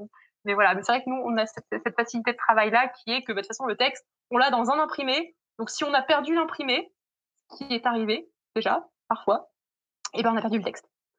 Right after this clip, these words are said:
Euh, j'ai eu, en fait, le souci, euh, c'était quand j'étais en master, je travaillais sur, euh, à des transcriptions de textes pour ma directrice de recherche, euh, dans le cadre d'un stage. Et en fait, on a découvert à la Bibliothèque nationale qu'il y avait deux textes qu'on n'avait plus. Donc, on pouvait pas travailler dessus.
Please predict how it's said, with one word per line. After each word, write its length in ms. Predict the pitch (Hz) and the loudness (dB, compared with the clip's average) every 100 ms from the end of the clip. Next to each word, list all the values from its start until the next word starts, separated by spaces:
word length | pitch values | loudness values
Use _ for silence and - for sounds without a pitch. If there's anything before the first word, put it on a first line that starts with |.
| _ _ - | _ _ 0
Euh, 180 | 208 202 | 2 2
j'ai 120 | 240 | 2
eu, 180 | 262 269 | 2 2
en 60 | |
fait, 100 | 254 | 2
le 100 | 247 | 2
souci, 400 | 233 - 240 - | 0 -4 -8 -8
euh, 480 | 285 294 247 220 214 | -8 -2 2 2 2
c'était 160 | 214 - | 0 -2
quand 100 | 233 | 0
j'étais 120 | 247 | 0
en 40 | 220 | 2
master, 580 | 240 254 - 262 285 | 2 0 0 0 0
je 60 | - | 0
travaillais 400 | - 233 226 262 | 0 2 0 -2
sur, 400 | 254 - 247 226 | -4 -8 -4 0
euh, 180 | 220 214 - 240 | 2 0 -4 -2
à 100 | 220 | 0
des 80 | 226 | 0
transcriptions 540 | - 277 - 233 - | -2 -6 -8 -10 -4
de 120 | 254 247 | -4 0
textes 400 | 262 262 - 190 | 0 0 -6 -4
pour 100 | 208 | -2
ma 100 | 208 | 0
directrice 340 | 226 226 220 | 0 -2 -4
de 60 | 220 | -2
recherche, 460 | - 269 302 - _ _ - | 0 0 0 -6 _ _ -4
euh, 340 | 202 190 190 185 | 0 2 2 2
dans 120 | 202 | 0
le 60 | 202 | 0
cadre 200 | 220 202 | 0 0
d'un 100 | 202 | -2
stage. 400 | - 254 269 233 - _ _ | 2 2 0 -6 -10 _ _
Et 120 | 220 | -2
en 80 | 208 | 0
fait, 240 | 254 277 - | 0 0 -2
on 200 | 220 208 | -2 2
a 140 | 214 | 2
découvert 500 | 190 277 - 240 269 | 2 -4 -2 0 2
à 60 | 247 | 2
la 80 | 196 | 0
Bibliothèque 380 | 202 254 277 | -2 -4 -2
nationale 460 | 254 233 226 208 262 | -4 -4 0 0 0
qu'il 140 | - | -2
y 40 | 208 | 0
avait 120 | 214 | 0
deux 200 | 190 247 | 0 -2
textes 480 | 226 269 - _ - - - | 0 -2 -4 _ -20 -18 -8
qu'on 180 | 254 | -2
n'avait 260 | 247 240 220 | 0 2 2
plus. 240 | 220 208 _ _ _ _ - | 0 -8 _ _ _ _ -6
Donc, 180 | 240 | -4
on 40 | 240 | 0
pouvait 100 | 220 | -2
pas 80 | 220 | 0
travailler 180 | 214 | 0
dessus. 180 | 196 339 | -2 -4